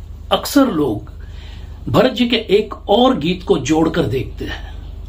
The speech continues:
और वो गीत है साल उन्नीस सौ उनसठ की रानी रूपमती का "आ लौट के आजा मेरे मीत,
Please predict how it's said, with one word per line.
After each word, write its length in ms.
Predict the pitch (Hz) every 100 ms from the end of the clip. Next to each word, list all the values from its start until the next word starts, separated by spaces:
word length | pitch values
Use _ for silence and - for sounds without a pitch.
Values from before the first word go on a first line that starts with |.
| - -
और 140 | - 135
वो 80 |
गीत 360 | 120 135 220 -
है 260 | 202 - - - - - - -
साल 320 | - 151 156
उन्नीस 220 | 151 147 -
सौ 180 | - -
उनसठ 340 | 190 190 214
की 360 | - 208 214 - -
रानी 400 | 156 175 233 240
रूपमती 600 | - 170 - 170 202 226
का 360 | - - - - - - - - 180
"आ 280 | 190 226
लौट 480 | 226 180 208 226 226
के 200 | 190 180 -
आजा 340 | 160 165 196
मेरे 320 | 165 160 156
मीत, 420 | 135 147 190 165